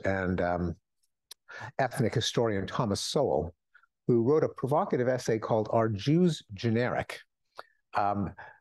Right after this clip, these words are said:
cha-, uh, asking the question, why, both why has there been such spectacular Jewish success in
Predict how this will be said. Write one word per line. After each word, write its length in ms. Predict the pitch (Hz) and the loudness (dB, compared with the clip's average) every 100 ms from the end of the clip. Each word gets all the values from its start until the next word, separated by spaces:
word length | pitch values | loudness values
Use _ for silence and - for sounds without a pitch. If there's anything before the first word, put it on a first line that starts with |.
| _ | _
cha-, 480 | - - 165 - 104 - | -8 -2 -2 0 -4 -2
uh, 120 | 143 - | -2 0
asking 360 | 139 175 - 165 | -2 0 2 2
the 80 | 135 | 2
question, 480 | 120 107 - 110 | 0 0 0 0
why, 600 | 104 117 131 143 143 143 139 _ _ _ _ - | 2 2 2 2 2 2 -2 _ _ _ _ 0
both 220 | 135 - | 0 2
why 300 | 127 151 190 | 2 4 2
has 160 | 165 156 | 0 0
there 120 | 123 | 0
been 160 | 117 | 0
such 360 | 110 135 - - | 0 -4 -4 -8
spectacular 760 | - 113 - 143 147 - 107 101 | -4 -4 -2 -4 -2 0 0 0
Jewish 440 | 101 123 110 - | 2 2 2 -2
success 720 | - - - 131 82 - - - _ _ | -10 -8 -2 -2 -2 -6 -14 -18 _ _
in 420 | 135 131 123 131 | 2 2 2 -2